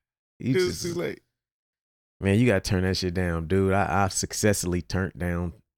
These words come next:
Speaker 1: every offer to work on weekends.
Speaker 2: That's so great.
Speaker 1: New job. I had two. Like, this, w-, this would have been my second one. Like, they hit me last Friday. Like, "Hey, uh, can you work weekends?" And I was thinking to myself, my instinct was like,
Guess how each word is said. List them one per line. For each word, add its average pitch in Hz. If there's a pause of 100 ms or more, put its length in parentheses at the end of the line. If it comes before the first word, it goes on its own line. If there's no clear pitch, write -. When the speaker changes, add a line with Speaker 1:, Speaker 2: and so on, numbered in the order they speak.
(180)
Speaker 1:
every 107
offer 90
to 80
work 73
on 65
weekends. - (440)
Speaker 2:
That's 62
so -
great. 62
Speaker 1:
New 85
job. 80
I 101
had 85
two. 104
Like, 82
this, 87
w-, 87
this 104
would 98
have 85
been 87
my 85
second 87
one. 80
Like, 73
they 78
hit 82
me 78
last 78
Friday. 73
Like, 58 (640)
"Hey, 226 (380)
uh, 113
can 160
you 175
work 180
weekends?" 220
And 98
I 95
was 92
thinking 110
to 107
myself, 101
my 101
instinct 131
was -
like, -